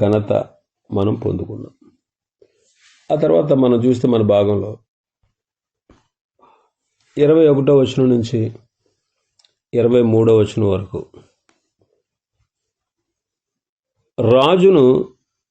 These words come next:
మొర్దెకై రక్షించుట. మొర్దెకై రాజగుమ్మలో కూర్చుని ఉన్నప్పుడు రాజు యొక్క ఇద్దరు షండులైన బెగ్తాను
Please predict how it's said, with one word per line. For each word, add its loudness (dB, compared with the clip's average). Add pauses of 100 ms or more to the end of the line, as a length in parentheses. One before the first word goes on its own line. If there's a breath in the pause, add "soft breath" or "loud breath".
(440)
మొర్దెకై 0
రక్షించుట. -2 (2250 soft breath)
మొర్దెకై 2
రాజగుమ్మలో 4
కూర్చుని 0
ఉన్నప్పుడు 0
రాజు 2
యొక్క 0
ఇద్దరు 0
షండులైన 0
బెగ్తాను -2